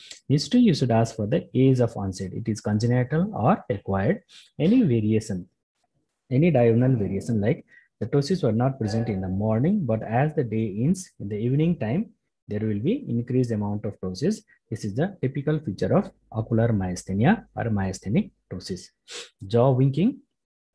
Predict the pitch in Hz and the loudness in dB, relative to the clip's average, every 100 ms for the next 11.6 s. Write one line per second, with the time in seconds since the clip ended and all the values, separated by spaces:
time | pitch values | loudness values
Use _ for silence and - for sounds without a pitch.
0 | _ _ - - 110 104 107 110 117 107 | _ _ -20 -10 -4 0 0 0 -2 -2
1 | 92 113 170 190 113 107 98 110 101 98 | -2 0 0 0 -4 -4 -4 -4 -4 -4
2 | 107 107 131 113 92 - 101 101 104 107 | -4 -4 -2 -2 -4 -8 -6 -2 -2 -2
3 | 95 - 107 110 233 - - _ - _ | -6 -6 -4 0 0 0 -6 _ -20 _
4 | - - - - _ _ 139 208 247 160 | -20 -20 -20 -20 _ _ 4 6 6 4
5 | 156 139 - 127 139 151 113 - 117 127 | 4 2 2 2 2 2 -2 -2 -4 -2
6 | 104 131 - 117 117 98 - 98 92 113 | -2 -2 -2 -2 -2 -6 -8 -8 -2 2
7 | 113 113 113 120 110 107 - 104 101 104 | 2 4 2 0 -2 -4 -2 -4 -4 -2
8 | 110 117 107 98 98 113 110 104 104 151 | -2 -4 -6 -6 0 2 2 0 -2 -4
9 | 156 101 95 139 220 - _ _ _ _ | -4 -4 -2 -2 -2 -6 _ _ _ _
10 | _ - - _ - 113 107 98 92 85 | _ -20 -20 _ -10 -4 -2 -2 -4 -8
11 | 85 - 131 135 156 156 | -8 -2 0 2 0 -2